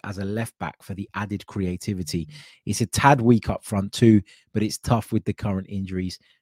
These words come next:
Saka from the bench, I guess." It's hard, isn't it, Tom? Because, you know, Mikel will wanna get through this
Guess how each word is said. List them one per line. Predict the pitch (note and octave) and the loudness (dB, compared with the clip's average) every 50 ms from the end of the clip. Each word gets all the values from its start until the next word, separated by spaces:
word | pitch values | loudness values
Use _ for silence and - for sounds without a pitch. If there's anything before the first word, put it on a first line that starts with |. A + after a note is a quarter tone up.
| _ - | _ -14
Saka | - - A#2+ A2 G#2 - - A2+ G#2+ | -6 -2 -2 -2 -2 -2 -4 -4 -4
from | - - - A2+ G2 F#2+ F#2 | -4 -4 -2 -2 -2 -2 -4
the | F2+ E2 _ - | -8 -8 _ -2
bench, | B2 A#2+ A#2+ - - - | -2 -2 -2 -6 -10 -14
I | F#2+ F2+ | -14 -14
guess." | - F#2+ E2+ - - - - - _ _ _ _ _ _ _ _ _ _ _ _ _ _ _ _ _ - - - _ _ _ | -12 -14 -14 -14 -16 -20 -20 -20 _ _ _ _ _ _ _ _ _ _ _ _ _ _ _ _ _ -18 -18 -18 _ _ _
It's | - F3 E3+ - | 0 0 0 0
hard, | - - F#3 F#3 E3+ D3+ D#3+ | 0 2 2 4 4 4 2
isn't | D#3+ C#3+ D3+ C#3 | 0 -2 -4 -6
it, | A#2+ - | -6 -8
Tom? | - - A#2 G#2+ F#2+ F2+ | -10 -8 -8 -8 -8 -8
Because, | F2 B2 G#2 - - B2+ A#2+ G#2+ - - - - | -8 -8 -6 -4 -4 -4 -4 -4 -6 -10 -14 -12
you | - C3+ C3 | -8 -4 -2
know, | C3 B2+ A#2 | 0 0 0
Mikel | C3 C#3+ C#3 - - D3 C3+ C3 C3 A#2+ | -2 -4 -4 0 2 2 4 4 2 2
will | A#2 B2 B2 | 0 -2 -2
wanna | A#2 B2 B2+ A#2+ A#2+ A2+ | 0 0 -2 -2 -2 -2
get | A2+ B2 - | -4 -6 -8
through | - - - C#3 C#3 C3 A#2 | -8 -8 -2 0 0 0 0
this | G#2+ F#2+ F2+ - - - - | -2 -4 -6 -6 -12 -16 -18